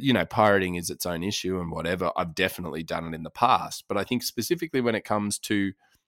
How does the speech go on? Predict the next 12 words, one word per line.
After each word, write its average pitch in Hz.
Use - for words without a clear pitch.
the 101
porn 113
industry, 98
if 127
people 156
are 135
doing 120
it 107
in 98
a 98
safe -
way, 85